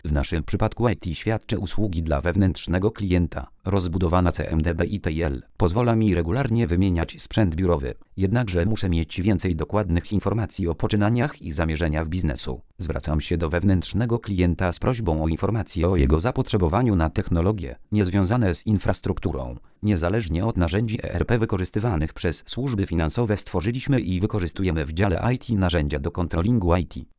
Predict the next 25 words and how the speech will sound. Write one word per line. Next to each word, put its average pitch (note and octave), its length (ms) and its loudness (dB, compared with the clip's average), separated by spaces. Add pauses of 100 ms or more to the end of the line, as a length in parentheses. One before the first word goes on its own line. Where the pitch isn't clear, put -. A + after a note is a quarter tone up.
Obecnie G#2+ 440 2
za F2+ 140 2
pomocą G#2 500 4
specjalistycznej F2 840 -2
aplikacji E2 640 -2
w D2+ 40 -2
Lotus D2+ 360 -4
Notes E2+ 420 0
ewidencjonujemy G2+ 880 2
faktury, F2 480 0 (140)
wiążąc G#2 480 2
je E2+ 120 0
z - 100 -4
ponad D#2+ 340 -2
setką F2+ 380 -2
pozycji D#2 560 -2
budżetowych, E2+ 880 -2
co - 160 -2
pozwala G#2+ 440 2
mi G2 140 6
na F2 100 2
pełną A2+ 360 0
kontrolę G#2+ 440 4
nad E2+ 200 0
wydatkami G#2 600 2